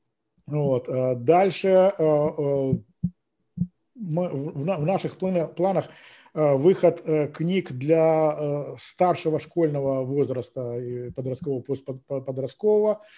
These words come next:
Вот, э, о-, одна называется «А что по фактам?», где вот просто вот в доступном, таком метамодернистском, <laughs> раз уж мы приняли такую терминологию,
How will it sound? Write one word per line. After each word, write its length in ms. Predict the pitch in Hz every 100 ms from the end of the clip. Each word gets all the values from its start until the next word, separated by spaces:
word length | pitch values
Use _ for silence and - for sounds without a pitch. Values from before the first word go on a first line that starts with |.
| - - -
Вот, 540 | 156 160 170 165 160 160
э, 40 |
о-, 520 | 151 143 143 147 151 -
одна 360 | 143 139 156
называется 640 | 143 127 147 147 143 135 143
«А 140 | 156
что 240 | - - 151
по 140 | 143
фактам?», 540 | - 127 - 170 190 - _ _ _ -
где 180 | 139 202
вот 180 | 175
просто 340 | - 185 180 165
вот 220 | 139 131
в 100 | 131
доступном, 680 | 120 143 - 214 190 170 151
таком 300 | 139 123 131
метамодернистском, 840 | 160 170 165 156 165 165 151 - 131 123 - -
<laughs> 280 | - -
раз 200 | - 139
уж 120 | 151 151
мы 100 | 147
приняли 320 | 170 143 139
такую 240 | 151 151
терминологию, 720 | 147 147 151 156 143 131 139